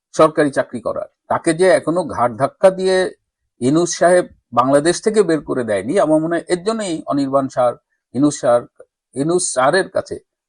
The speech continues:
কৃতজ্ঞ থাকা উচিত। অর্থাৎ বৈষম্য মুক্ত বাংলাদেশ, কোটা মুক্ত বাংলাদেশ, এখন এটা আওয়ামী লীগ কিংবা যারা ছাত্রলীগ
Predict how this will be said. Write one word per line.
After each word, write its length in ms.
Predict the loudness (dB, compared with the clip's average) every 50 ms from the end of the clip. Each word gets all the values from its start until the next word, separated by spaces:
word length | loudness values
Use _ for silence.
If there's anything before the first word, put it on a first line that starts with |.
| _ _ _ _ -12
কৃতজ্ঞ 340 | 0 0 0 0 0 -8 -12
থাকা 240 | -12 -14 -12 -12
উচিত। 260 | -12 -12 _ _ _ _ _ _ _ _ _ _
অর্থাৎ 440 | -2 -2 -2 -2 _ 2 2 2 2 -2 _ _ _ _ _ _ _ _ _ _ _ _ _ _ _ _
বৈষম্য 440 | 2 2 2 2 0 -2 0 2 2
মুক্ত 300 | 0 0 -2 -6 -2 0
বাংলাদেশ, 560 | 0 2 2 0 0 0 -2 0 0 -2 -2 -4 -8 -10 _
কোটা 300 | -4 -4 0 0 -2 0
মুক্ত 280 | 0 -4 -6 _ -4
বাংলাদেশ, 640 | -2 -2 0 -2 0 -2 -2 0 0 -2 -2 -4 -8 _ _ _ _ _ _ _
এখন 260 | -4 0 0 2 0
এটা 300 | 0 0 2 0 0 0 _ _ _ _ _ _ _ _ _
আওয়ামী 300 | 4 6 6 6 4 4
লীগ 180 | 2 2 2 0 _ _ _ _ _ _ _ _ _ _ _ _ _
কিংবা 260 | -2 2 2 2 4
যারা 260 | 4 4 2 2 0
ছাত্রলীগ 540 | 0 0 -4 -4 -2 _ -4 -2 -2 -4